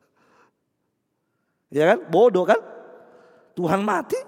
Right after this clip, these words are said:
Subhanallah. Jelas ya? "Wa tawakkal 'alal hayy alladzi la yamut," kata Allah.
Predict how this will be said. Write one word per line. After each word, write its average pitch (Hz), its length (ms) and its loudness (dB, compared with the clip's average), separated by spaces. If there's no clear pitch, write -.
Subhanallah. - 720 -20
Jelas 165 160 2
ya? 180 240 2
"Wa 202 160 6
tawakkal 285 640 6
'alal 254 320 6
hayy 359 320 6
alladzi 233 800 6
la 233 240 8
yamut," 214 560 4
kata 180 240 4
Allah. 180 320 2